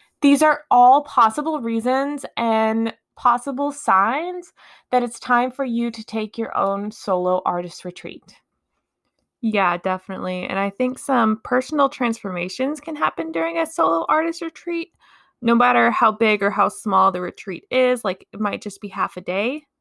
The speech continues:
Speaker 2: But when you block out and devote a day for only creating, you get a chance to work on a project without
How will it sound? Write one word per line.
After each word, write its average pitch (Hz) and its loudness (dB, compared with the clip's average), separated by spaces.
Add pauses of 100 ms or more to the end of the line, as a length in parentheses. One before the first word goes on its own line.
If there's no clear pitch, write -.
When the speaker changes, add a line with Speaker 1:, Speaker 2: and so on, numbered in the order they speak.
(640)
Speaker 2:
But 208 2
when 233 4
you 240 4
block 240 2
out 240 2
and 214 -2
devote 196 -2 (600)
a 208 -8
day 180 -2
for 175 0
only 202 0
creating, 185 -6 (500)
you 220 -4
get 262 2
a 262 4
chance 233 -2
to - -8
work 202 0
on 190 4
a 185 -12
project 202 0
without 190 2